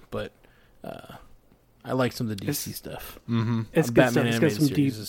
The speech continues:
Speaker 1: is my
Speaker 2: continuity to
Speaker 1: jam.
Speaker 2: it.
Speaker 1: Cool.
Speaker 2: That's, that was everybody's jam, Matt. You can't just claim that.
Speaker 1: Nope, my jam. My, my jam and only my jam. <laughs>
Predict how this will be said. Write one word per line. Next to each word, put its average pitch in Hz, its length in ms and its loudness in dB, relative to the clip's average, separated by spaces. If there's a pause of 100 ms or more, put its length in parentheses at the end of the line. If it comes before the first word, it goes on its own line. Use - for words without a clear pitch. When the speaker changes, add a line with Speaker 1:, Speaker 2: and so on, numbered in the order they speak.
Speaker 1:
is - 120 -12
my - 40 -10
Speaker 2:
continuity 135 480 0
to 120 60 -2
Speaker 1:
jam. 135 200 0
Speaker 2:
it. 143 100 -4 (2000)
Speaker 1:
Cool. 147 180 4
Speaker 2:
That's, 156 200 0 (160)
that 190 180 6
was 180 140 6
everybody's 143 560 6
jam, 135 340 2
Matt. 135 300 2 (240)
You 139 80 0
can't 170 240 2
just 143 160 -4
claim 135 360 6
that. 123 260 -4 (480)
Speaker 1:
Nope, 113 180 -6 (160)
my 127 160 0
jam. 117 320 -4 (460)
My, 127 240 -2
my 135 260 8
jam 135 240 -2
and 135 100 0
only 123 200 -6
my 117 180 -8
jam. 160 440 -4
<laughs> - 60 -20